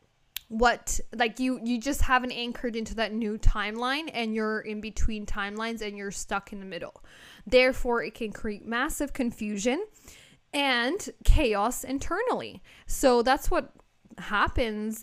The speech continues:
and that's, it's, it's difficult to go through that. So my advice is to understand that you are evolving, that you're healing, that you're transforming,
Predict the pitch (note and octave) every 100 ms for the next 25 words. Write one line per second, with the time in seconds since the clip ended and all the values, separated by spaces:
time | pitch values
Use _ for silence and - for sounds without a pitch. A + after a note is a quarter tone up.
0 | - A3 A3 G#3+ G#3+ G#3+ G#3+ F#3 F3+ G#3+
1 | G#3+ - - - - A#3 - - - A3
2 | - - D4 - - B3 - - F2+ F2
3 | - - - F2+ - - - - - A#3+
4 | B3 B3+ D#4 A3+ G#3 - A3+ - - A#3+
5 | G#3+ G#3+ - G#3 A3 - C#4 C#4+ B3 A3+
6 | A3 G#3 G3+ F#3+ - G#3 F#3+ A3+ B3+ B3+
7 | A3 G3+ F#3 G3 - C4 A#3+ G3+ - G3
8 | - G3+ F#3+ - D4 E4+ A3 G3+